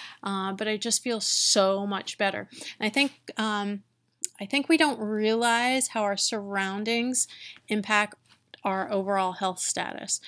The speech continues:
And I think when we, when we clear the clutter and, um, we have, we have space that, that, that feels good, uh, it helps us emotionally, it helps with our stress level,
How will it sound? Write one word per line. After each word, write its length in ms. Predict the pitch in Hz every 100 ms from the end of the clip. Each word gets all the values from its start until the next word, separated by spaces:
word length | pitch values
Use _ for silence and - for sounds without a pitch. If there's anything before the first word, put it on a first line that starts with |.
| - - -
And 80 | 196
I 20 |
think 320 | 220 220 214
when 300 | 226 202 202
we, 320 | 196 196 247
when 320 | 254 190 196 190
we 120 | 185
clear 340 | - 220 226
the 100 | 254
clutter 680 | 254 - 226 226 262 302 320 - - - - -
and, 720 | 214 208 196 196 196 202 208 226
um, 380 | 190 196 196 202 - -
we 160 | 220
have, 280 | 202 240 233 - _
we 140 | 214
have 180 | 214 240
space 760 | - - - 240 269 320 - -
that, 420 | 208 214 202 196
that, 260 | 208 202 - _
that 200 | 202 -
feels 320 | 240 233 254
good, 340 | - 285 285 302 _ - - - -
uh, 240 | 196 190 190
it 100 | 208
helps 340 | 202 208 -
us 300 | 220 202 - -
emotionally, 540 | 202 190 196 277 285
it 60 | 214
helps 220 | - -
with 120 | 214
our 100 | -
stress 600 | - - - 233 226 -
level, 460 | 254 254 262 262